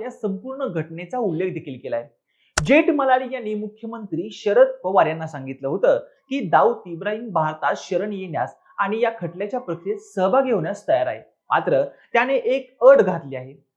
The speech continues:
दाऊद इब्राहिमची इच्छा होती की त्याला मुंबईतील तुरुंगात ठेवू नये, त्याला तुरुंगात टाकण्यापेक्षा घरातच नजरकैदेत ठेवलं पाहिजे, कारण पोलीस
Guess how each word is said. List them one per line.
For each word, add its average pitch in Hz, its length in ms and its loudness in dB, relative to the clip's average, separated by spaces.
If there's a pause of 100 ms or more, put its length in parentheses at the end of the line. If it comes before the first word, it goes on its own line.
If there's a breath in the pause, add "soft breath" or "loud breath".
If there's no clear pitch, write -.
(200)
दाऊद 285 300 10
इब्राहिमची 247 440 0
इच्छा 208 300 -2
होती 180 260 2
की 180 120 -10
त्याला 214 240 2
मुंबईतील 220 680 -6
तुरुंगात 165 320 -2
ठेवू 143 300 -8
नये, 110 160 -12 (260)
त्याला 160 300 4 (260)
तुरुंगात 240 380 0 (140)
टाकण्यापेक्षा 160 680 0
घरातच 185 540 -2
नजरकैदेत 196 680 -2 (100)
ठेवलं 151 200 -4
पाहिजे, 123 420 -10 (220)
कारण 208 240 6
पोलीस 190 540 -2